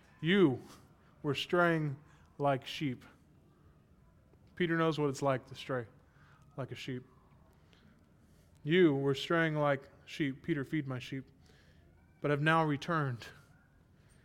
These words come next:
to the shepherd and overseer of your souls." Peter calls him the shepherd. Why? "Peter, feed my sheep."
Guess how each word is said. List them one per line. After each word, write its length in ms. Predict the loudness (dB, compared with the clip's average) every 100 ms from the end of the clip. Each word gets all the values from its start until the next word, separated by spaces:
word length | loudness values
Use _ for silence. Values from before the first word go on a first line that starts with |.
| _ _ _
to 100 | -6
the 80 | -4
shepherd 440 | -2 -2 -2 -2 -2
and 120 | 0
overseer 540 | -2 -2 -4 -4 -4
of 100 | -4
your 100 | -8
souls." 480 | -12 -12 -12 -14 -20 -20 _ _ -20 -20 _ _ _ _ -20 -20 -20 -20 -20 -20 -20 _ _ -20 -20 _
Peter 200 | -2 0
calls 260 | 4 4 4
him 160 | 0
the 80 | -2
shepherd. 580 | -2 0 0 0 -6 -8 -20 -20 _ _ _ 2
Why? 320 | 4 4 0 -12 -20 _
"Peter, 220 | -2 -2 0
feed 220 | -2 -2
my 120 | -2
sheep." 480 | -6 -10 -8 -8